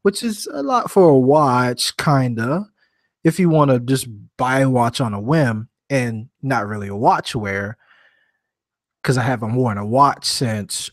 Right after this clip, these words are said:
uh, high school, if that. And, you know, I didn't really like things on my wrist, but it had something to do with tech. So I was like, "Let me at least try it."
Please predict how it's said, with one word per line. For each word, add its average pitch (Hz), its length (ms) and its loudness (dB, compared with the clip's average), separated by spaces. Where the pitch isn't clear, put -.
uh, 117 320 -8
high 165 400 2
school, 110 420 -8
if 113 280 -10
that. 131 420 -2
And, 127 400 -4
you 127 100 -8
know, 101 320 -6
I 131 120 -4
didn't 120 240 -4
really 107 220 -8
like 107 280 -6
things 113 220 -6
on 104 80 -8
my 95 80 -8
wrist, 170 360 -2
but 131 220 -2
it 151 120 0
had 156 220 0
something 151 300 -2
to 127 80 -2
do 143 160 4
with 123 140 -2
tech. 208 260 -6
So - 160 -2
I 190 80 2
was 170 160 -2
like, 131 220 -2
"Let 226 80 -12
me 240 80 -8
at 226 80 -4
least 208 240 -2
try 233 300 0
it." - 200 -6